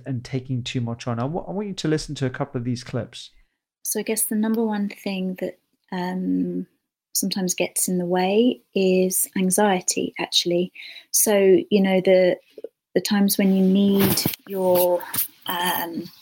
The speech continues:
Speaker 2: foundations the most, your well-being foundations,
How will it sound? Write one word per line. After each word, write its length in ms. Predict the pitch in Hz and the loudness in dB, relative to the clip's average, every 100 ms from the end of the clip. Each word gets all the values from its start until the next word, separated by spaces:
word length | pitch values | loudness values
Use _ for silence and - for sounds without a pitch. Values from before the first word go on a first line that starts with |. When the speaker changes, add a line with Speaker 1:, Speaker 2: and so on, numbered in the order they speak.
| - - - | -12 -12 -8
Speaker 2:
foundations 760 | 190 190 196 208 - 196 185 | -4 0 0 2 0 0 -4
the 80 | 185 | -4
most, 400 | 175 190 - - | -2 -2 0 -2
your 100 | 175 | 0
well-being 460 | 180 185 185 175 165 | 2 2 0 -4 -6
foundations, 1000 | 170 170 175 180 - - 180 226 - | -10 -8 -4 0 0 0 -2 0 -2